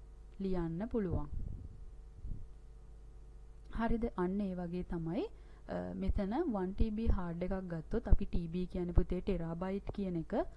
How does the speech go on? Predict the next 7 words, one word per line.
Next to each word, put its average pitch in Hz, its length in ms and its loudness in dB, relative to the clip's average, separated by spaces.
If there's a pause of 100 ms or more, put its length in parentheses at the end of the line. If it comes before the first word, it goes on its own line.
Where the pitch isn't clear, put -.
(300)
වන් 190 220 0
ටී 240 160 2
බී 226 180 0
හාඩ් 180 400 0
එක 180 220 6 (440)
ඔයාට 175 420 -2
දත්ත 196 440 -2